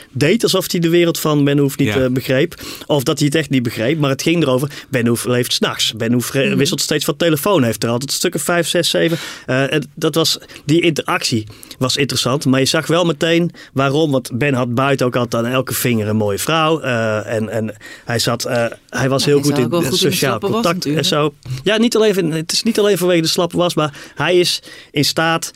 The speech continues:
Speaker 1: om, om innemend, eh, te zijn. Dat
Speaker 3: Ja.
Speaker 1: was Gwyneth Marta ook.
Speaker 2: Ja.
Speaker 1: Eh, ik geloof niet dat, dat een van ons van Gwyneth Marta ooit een scheldkanonade over zich heen heeft gekregen. Die zijn slimmer dan dat. Snap je? En, en dat zag je bij Ben, zag je dat
Speaker 2: Wat
Speaker 1: ook meteen.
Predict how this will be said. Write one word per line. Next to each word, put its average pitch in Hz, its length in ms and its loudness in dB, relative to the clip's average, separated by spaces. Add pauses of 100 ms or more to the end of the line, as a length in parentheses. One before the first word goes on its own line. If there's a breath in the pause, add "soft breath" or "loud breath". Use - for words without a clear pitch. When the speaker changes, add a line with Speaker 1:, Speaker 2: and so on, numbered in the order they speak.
(200 loud breath)
Speaker 1:
om, 147 220 2
om 147 260 2
innemend, 131 540 2
eh, 107 140 0
te 104 160 -4
zijn. 104 220 -2
Dat 107 100 0
Speaker 3:
Ja. 101 60 2
Speaker 1:
was 143 100 0
Gwyneth 147 260 0
Marta 135 360 0
ook. 95 240 -6 (120)
Speaker 2:
Ja. 107 180 -4
Speaker 1:
Eh, 127 240 0
ik 135 120 -2
geloof 143 200 2
niet 156 120 0
dat, 139 300 -2
dat 131 160 0
een 139 200 2
van 143 120 0
ons 139 340 0
van 131 160 0
Gwyneth 127 200 0
Marta 135 380 0
ooit 131 280 2
een 131 120 0
scheldkanonade 107 840 0
over 98 180 -2
zich 98 100 -8
heen 101 120 -4
heeft 95 140 -6
gekregen. 101 340 -6 (300 loud breath)
Die 151 100 0
zijn 135 180 2
slimmer 143 380 2
dan 95 120 -8
dat. 82 340 -12 (160)
Snap 165 280 -2
je? 147 80 -2
En, 131 220 -2 (280 loud breath)
en 139 140 0
dat 147 140 0
zag 160 180 -2
je 147 60 -2
bij 143 160 2
Ben, 160 320 0
zag 151 180 0
je 151 60 0
dat 135 100 0
Speaker 2:
Wat 135 100 2
Speaker 1:
ook 117 60 -4
meteen. 95 400 -6